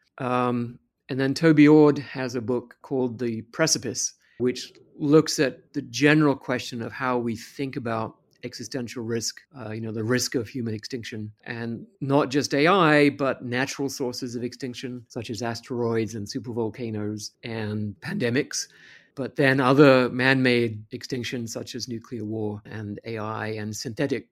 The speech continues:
biological pandemics. And Toby is a philosopher, so it's a very careful, thoughtful analysis. I think it's a good place to read. There are tons of science fiction dystopias that you can read,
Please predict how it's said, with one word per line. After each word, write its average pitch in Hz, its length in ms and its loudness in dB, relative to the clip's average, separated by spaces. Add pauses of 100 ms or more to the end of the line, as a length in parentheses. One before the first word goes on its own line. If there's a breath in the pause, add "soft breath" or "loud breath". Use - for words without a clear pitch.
biological 107 560 -12
pandemics. 104 640 -14 (380)
And 127 320 -6
Toby 175 280 8
is 139 100 6
a 139 60 4
philosopher, 127 600 -2
so 117 220 -6
it's 117 220 -6
a 135 40 -6
very 135 260 2
careful, 123 760 -4 (120)
thoughtful 127 360 -10
analysis. 107 600 -8
I 107 180 -12
think 120 180 -18
it's - 200 -20
a - 60 -14
good 113 180 -10
place 107 260 -12
to 117 120 -14
read. 98 320 -10
There 147 140 6
are 139 40 6
tons 180 460 2
of 131 100 0
science 131 360 -2
fiction 127 340 -4
dystopias 120 720 -2
that 107 180 -12
you 113 100 -12
can 110 140 -10
read, 104 320 -8